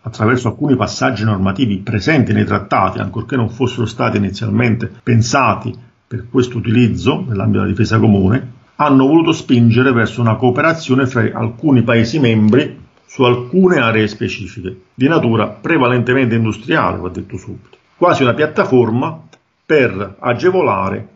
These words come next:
avvicinamenti fra paesi, fra industrie, fra mercati e poi far nascere nuove prospettive. Più nel dettaglio, l'Unione ha lanciato proprio di recente,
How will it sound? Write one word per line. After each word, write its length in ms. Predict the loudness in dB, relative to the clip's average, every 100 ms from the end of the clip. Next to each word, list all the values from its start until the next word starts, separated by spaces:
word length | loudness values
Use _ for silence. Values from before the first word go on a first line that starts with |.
| _ -10
avvicinamenti 880 | -8 -6 -4 -2 0 0 -2 -4 -10
fra 200 | -10 -4
paesi, 480 | 2 4 2 -2
fra 140 | -8 -6
industrie, 540 | -2 2 2 0 -8
fra 120 | -4 0
mercati 640 | 0 -2 -4 -4 -6 -10 -16 _
e 120 | -2
poi 300 | -2 2 2
far 260 | 2 0 0
nascere 480 | 0 -2 -4 -10 -12 _
nuove 260 | 2 4 4
prospettive. 540 | 0 -4 -10 -12 -20 _ _
Più 120 | 2
nel 160 | 2 4
dettaglio, 840 | 2 0 -2 -2 -2 -2 -4 -12 -4
l'Unione 520 | 0 2 4 2 2
ha 40 |
lanciato 680 | 2 2 0 -2 -4 -4 -10 -16 -4
proprio 260 | -2 0
di 100 | 2
recente, 600 | 2 2 -2 -2 -4 -10